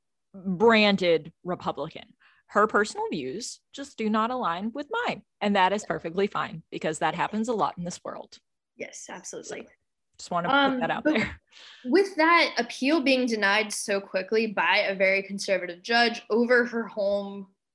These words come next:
Speaker 2: territory,
Speaker 1: Mm-hmm.
Speaker 2: that's a pretty strong statement. Like, it
Speaker 1: It
Speaker 2: seems
Speaker 1: is.
Speaker 2: to be, she's setting the precedent that vaccine mandates are constitutional.
Speaker 1: Mm-hmm.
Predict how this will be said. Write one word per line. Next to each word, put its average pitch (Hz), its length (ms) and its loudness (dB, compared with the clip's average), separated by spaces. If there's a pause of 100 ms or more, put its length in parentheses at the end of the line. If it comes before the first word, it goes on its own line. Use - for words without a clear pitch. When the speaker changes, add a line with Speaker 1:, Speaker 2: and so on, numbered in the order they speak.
(520)
Speaker 2:
territory, 302 880 -2 (280)
Speaker 1:
Mm-hmm. 208 360 2 (340)
Speaker 2:
that's 269 180 2
a 381 60 2
pretty 302 300 2
strong 226 340 -2
statement. - 460 -8 (120)
Like, 208 180 -2
it 233 140 2
Speaker 1:
It 196 60 0
Speaker 2:
seems 269 260 2
Speaker 1:
is. - 40 -12
Speaker 2:
to 294 120 -4
be, 220 580 -6 (1160)
she's 240 320 -6
setting 240 260 4
the 196 80 -4
precedent 202 600 -2
that 180 240 0
vaccine 220 480 0
mandates 196 840 -4 (600)
are 285 160 -6
constitutional. 330 1000 -6 (460)
Speaker 1:
Mm-hmm. 247 160 2